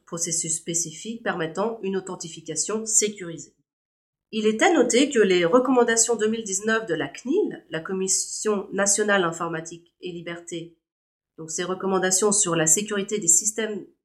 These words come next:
de vote par Internet, prévoient l'envoi de chacun de ces éléments via deux canaux distincts.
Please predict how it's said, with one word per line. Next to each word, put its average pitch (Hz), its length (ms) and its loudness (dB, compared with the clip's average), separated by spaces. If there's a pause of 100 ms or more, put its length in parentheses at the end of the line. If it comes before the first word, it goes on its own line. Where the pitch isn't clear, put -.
(180)
de 185 140 -12
vote 196 360 -2
par 170 120 -2
Internet, 160 540 -4 (800)
prévoient 220 840 -2
l'envoi 196 500 2
de 170 80 0
chacun 262 440 4
de - 40 4
ces 190 240 6
éléments 220 380 4
via 190 260 0 (100)
deux 262 200 0
canaux 208 280 -2
distincts. 180 460 -6